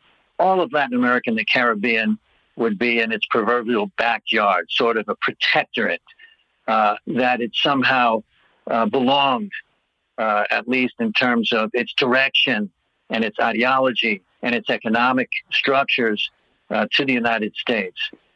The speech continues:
And the resistance to Monroeism, uh, was immediate. So this is not a new phenomenon. But what's happened, uh,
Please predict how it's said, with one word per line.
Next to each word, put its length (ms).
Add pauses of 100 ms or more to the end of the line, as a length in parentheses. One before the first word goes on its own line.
(180)
And 300 (220)
the 420
resistance 800
to 200
Monroeism, 920 (340)
uh, 140
was 200
immediate. 540
So 200
this 220
is 120
not 300 (440)
a 120
new 360
phenomenon. 720 (480)
But 120
what's 220
happened, 520 (140)
uh, 340